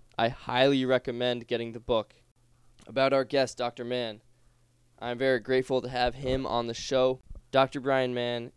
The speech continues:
is able to go from talking about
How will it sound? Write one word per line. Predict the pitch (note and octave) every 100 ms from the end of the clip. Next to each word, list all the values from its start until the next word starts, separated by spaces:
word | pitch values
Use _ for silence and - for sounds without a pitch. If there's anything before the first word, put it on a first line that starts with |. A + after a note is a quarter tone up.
| _ _
is | A2+ A2+ A2+ A2 - - _ _ _ -
able | B2+ C3 C3 B2
to | - A#2+
go | A2 B2 B2 A#2+ A#2 _ _ _
from | _ A#2+ A2 A2 - _ _ _ _ _
talking | - B2+ B2+ C3+ C3
about | A#2+ A#2 A#2 A2+